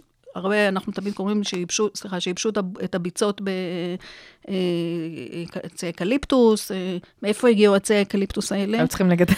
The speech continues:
Speaker 2: אותם.
Speaker 1: היו צריכים לגדל אותם. מי צריך לדעת לגדל שתילים, נכון? צריך
Speaker 2: כן.
Speaker 1: אגרונומית כדי שתגדל שתילים.
Speaker 2: כן.
Speaker 1: זאת אומרת, הם יצרו משתלה,
Speaker 2: וואו.
Speaker 1: במשתלה הזאת יצרו, אה, אה, שתילים של עצים, והם מכרו אותם,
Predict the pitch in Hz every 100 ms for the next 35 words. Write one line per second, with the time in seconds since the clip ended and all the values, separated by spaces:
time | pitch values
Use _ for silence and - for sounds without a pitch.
0 | - 247 - 196 185 208 214 254 330 311
1 | 190 208 226 247 - - 208 196 302 320
2 | 247 208 202 202 - 240 269 381 196 214
3 | 247 - - 208 160 226 254 262 - 208
4 | 196 208 208 226 - - 330 381 185 156
5 | - - 214 233 240 240 233 214 - -
6 | 196 - 220 180 - 185 160 160 196 _
7 | _ _ _ _ 175 180 208 214 233 233
8 | 240 247 214 185 _ _ _ - 196 -
9 | 247 240 214 190 - _ _ _ _ _
10 | _ 320 190 185 180 180 - 185 180 175
11 | 175 175 175 - 202 220 208 196 175 220
12 | 277 247 220 311 262 - - 214 214 196
13 | 196 180